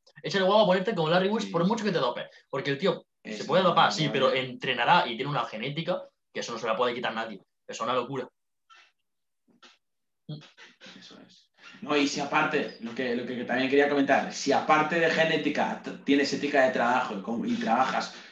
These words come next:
Speaker 2: súper bien,
Speaker 1: Claro.
Speaker 2: entrenas muy bien y haces todo lo que tienes que hacer bien,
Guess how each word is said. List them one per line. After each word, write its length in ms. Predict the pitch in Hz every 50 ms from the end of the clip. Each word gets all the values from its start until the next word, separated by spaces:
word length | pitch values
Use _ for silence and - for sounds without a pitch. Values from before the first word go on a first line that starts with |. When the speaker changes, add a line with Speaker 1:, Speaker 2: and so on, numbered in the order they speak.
| - -
Speaker 2:
súper 320 | - - 147 151 131 127 117
bien, 20 | 131
Speaker 1:
Claro. 100 | 139 131
Speaker 2:
entrenas 380 | 117 107 127 123 120 113 117 127
muy 100 | 127 127
bien 220 | 127 120 117 117 117
y 60 | 127
haces 280 | 127 120 135 131 - -
todo 200 | - 131 127 123
lo 160 | 120 117 113
que 100 | 120 120
tienes 220 | 117 123 123 120
que 60 | - 120
hacer 280 | 117 - - 113 107
bien, 400 | - 117 117 120 143 190 196 -